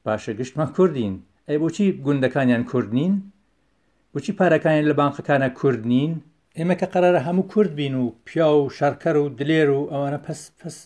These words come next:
ئەی، ئەی، ئەی بۆچی مامۆستاکان، کرێکاران، پەرستاران، کارمەندەکان، دەستفرۆشەکان، لەشفرۆشەکان پارێکیان لە بانقەکانە نییە؟ بۆچی قەسر و ویلا و سیارەی گران قیمەتیان نییە؟ بۆچی هەر شەو ناتوان ویسکی و قەلب بخۆن؟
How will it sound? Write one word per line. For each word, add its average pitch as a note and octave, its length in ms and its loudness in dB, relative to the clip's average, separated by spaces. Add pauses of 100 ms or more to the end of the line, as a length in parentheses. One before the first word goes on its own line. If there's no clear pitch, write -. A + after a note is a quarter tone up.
(100)
ئەی، E3 200 -8
ئەی، F#3 220 2
ئەی F#3 160 2
بۆچی G3 320 0 (380)
مامۆستاکان، C#3+ 760 -2
کرێکاران، D3+ 600 2 (140)
پەرستاران، C#3+ 640 0 (120)
کارمەندەکان، C#3+ 680 -4 (140)
دەستفرۆشەکان، C#3 720 -6 (680)
لەشفرۆشەکان C#3+ 760 -2 (680)
پارێکیان C#3 560 -2
لە C3+ 100 0
بانقەکانە A#2+ 580 -4
نییە؟ A2 240 -6 (840)
بۆچی D3+ 180 -10
قەسر F3+ 300 -2
و F3 40 2
ویلا E3 280 4
و D#3 80 4
سیارەی D3+ 500 2
گران C#3+ 200 2
قیمەتیان C3+ 520 -2
نییە؟ A#2+ 280 2
بۆچی C3 300 -2
هەر E3+ 140 -2
شەو E3 120 -2
ناتوان D#3 400 0 (520)
ویسکی D3+ 360 -4
و E3 80 2
قەلب D#3 320 0
بخۆن؟ A#2+ 300 -4